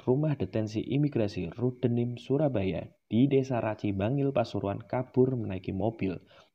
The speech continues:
Minggu, dua Januari dua ribu dua puluh satu. Seorang deteni yang diketahui berasal dari Palestina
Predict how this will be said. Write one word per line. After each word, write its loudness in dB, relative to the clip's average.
Minggu, 2
dua 0
Januari 0
dua 2
ribu 0
dua 0
puluh -6
satu. -8
Seorang 4
deteni 2
yang 2
diketahui 2
berasal 0
dari 0
Palestina -4